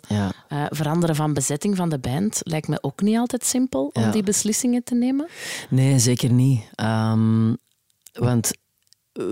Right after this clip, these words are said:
Speaker 1: we voelen ons wel als een clubje en, en, eh, niet met twee, maar met ons allemaal. En nu, de nieuwe bezetting is al even een paar jaar, eh, samen. Maar het is toch zo, op een bepaald moment inderdaad, als,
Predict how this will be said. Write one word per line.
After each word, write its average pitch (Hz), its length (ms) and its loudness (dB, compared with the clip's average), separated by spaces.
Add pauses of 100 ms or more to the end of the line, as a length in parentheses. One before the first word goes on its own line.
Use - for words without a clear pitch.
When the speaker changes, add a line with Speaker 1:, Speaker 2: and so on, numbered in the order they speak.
(200)
Speaker 1:
we 139 160 2
voelen 127 300 2
ons 127 180 2
wel 117 160 -2
als 113 120 0
een 113 120 0
clubje 127 540 -2
en, 110 440 0
en, 107 280 -2
eh, 101 320 -4 (160)
niet 127 300 0
met 110 140 0
twee, 117 340 -2
maar 117 220 0 (140)
met 107 180 -4
ons 104 160 -4
allemaal. 101 580 -2 (1040)
En 117 560 2
nu, 131 280 4
de 120 100 2
nieuwe 135 280 4
bezetting 123 440 0
is 117 120 0
al 107 160 -2
even - 220 -4
een 107 80 -6
paar 113 240 -2
jaar, 107 360 -2
eh, - 340 -6 (100)
samen. 120 500 0 (200)
Maar - 380 -20
het 127 160 -2
is 127 120 2
toch 131 200 -4
zo, 135 340 0
op - 840 -10
een - 60 -8
bepaald 131 200 0
moment 139 280 2
inderdaad, 117 520 -2
als, 123 200 -2